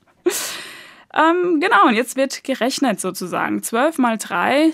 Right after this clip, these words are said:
sind ja, ähm, sechsunddreißig.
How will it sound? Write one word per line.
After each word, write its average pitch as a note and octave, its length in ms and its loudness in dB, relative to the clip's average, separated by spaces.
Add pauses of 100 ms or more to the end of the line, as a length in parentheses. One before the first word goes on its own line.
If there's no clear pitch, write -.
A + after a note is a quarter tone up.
(120)
sind A3 500 -6
ja, - 560 -6
ähm, G3 340 -10
sechsunddreißig. - 840 -6